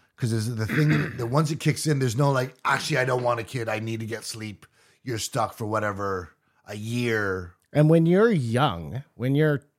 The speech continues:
Speaker 2: twenty, t-, between twenty and thirty, no problem.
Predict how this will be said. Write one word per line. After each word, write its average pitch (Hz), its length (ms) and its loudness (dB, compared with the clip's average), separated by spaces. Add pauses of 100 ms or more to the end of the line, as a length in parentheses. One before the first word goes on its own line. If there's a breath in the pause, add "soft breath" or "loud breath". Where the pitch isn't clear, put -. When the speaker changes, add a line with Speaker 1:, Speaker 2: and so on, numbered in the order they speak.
Speaker 2:
twenty, 139 640 0
t-, - 120 -14 (280)
between 127 340 0
twenty 127 360 0
and 110 180 -2
thirty, 95 520 -6 (840)
no 175 320 6
problem. 110 680 0